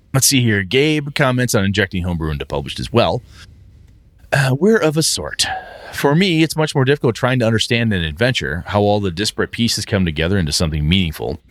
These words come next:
or not, because one is reliant on the ability of the original author, than just to make one up. If I make it up, I automatically understand it.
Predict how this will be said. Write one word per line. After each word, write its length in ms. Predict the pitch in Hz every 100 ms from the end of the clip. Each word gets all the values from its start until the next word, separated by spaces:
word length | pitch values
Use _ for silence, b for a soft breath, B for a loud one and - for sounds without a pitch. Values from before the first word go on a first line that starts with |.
| _ _ _ _ _ _ _ -
or 140 | 98
not, 340 | 113 98 82 -
because 300 | 95 92 92
one 160 | 98
is 120 | 92
reliant 320 | 85 90 92 90
on 60 |
the 60 | 80
ability 320 | 73 87 85
of 80 | 80
the 100 | 73
original 260 | 78 71 69
author, 360 | 85 80 65 B B B -
than 140 | 139 139
just 200 | 135 -
to 40 |
make 200 | 95 76
one 120 | 95
up. 180 | 151 151 _ _ b
If 120 | 90
I 60 | 98
make 220 | 117 139
it 80 | 143
up, 140 | 151
I 80 | 95 -
automatically 560 | 117 139 131 127 120 101
understand 500 | 110 110 - 117
it. 80 | 76